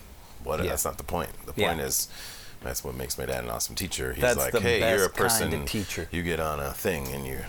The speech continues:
Speaker 1: I'm gonna encourage you to go towards that thing," you know?
Speaker 2: Yeah, man. I'm
Speaker 1: It
Speaker 2: gonna
Speaker 1: doesn't
Speaker 2: water that plant,
Speaker 1: Yeah, it might not be the
Speaker 2: but
Speaker 1: thing
Speaker 2: I'm
Speaker 1: I
Speaker 2: not
Speaker 1: like, you know?
Speaker 2: interested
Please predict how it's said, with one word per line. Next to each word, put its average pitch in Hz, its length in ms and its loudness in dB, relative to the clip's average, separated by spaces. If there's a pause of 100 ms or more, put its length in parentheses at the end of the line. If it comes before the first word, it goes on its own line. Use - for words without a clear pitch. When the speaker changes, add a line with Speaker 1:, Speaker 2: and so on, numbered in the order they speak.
(180)
Speaker 1:
I'm 80 120 -2
gonna 78 140 -4
encourage 78 520 0
you 76 140 -2
to 67 140 -2
go 69 440 -2 (120)
towards 73 380 0
that - 220 0
thing," 69 200 -2 (200)
you - 60 -2
know? 64 100 -2
Speaker 2:
Yeah, 170 180 6
man. 110 320 0 (300)
I'm 151 100 4
Speaker 1:
It 196 40 4
Speaker 2:
gonna 170 120 6
Speaker 1:
doesn't 107 180 6
Speaker 2:
water 160 280 8
that 135 280 4
plant, 143 440 2
Speaker 1:
Yeah, - 60 -14
it - 40 -6
might 98 140 2
not 95 180 2
be 104 140 2
the 95 80 2
Speaker 2:
but 151 80 2
Speaker 1:
thing 156 100 10
Speaker 2:
I'm 185 80 6
Speaker 1:
I - 20 4
Speaker 2:
not 185 100 8
Speaker 1:
like, 175 100 6
you 180 100 8
know? 180 60 2
Speaker 2:
interested 139 540 2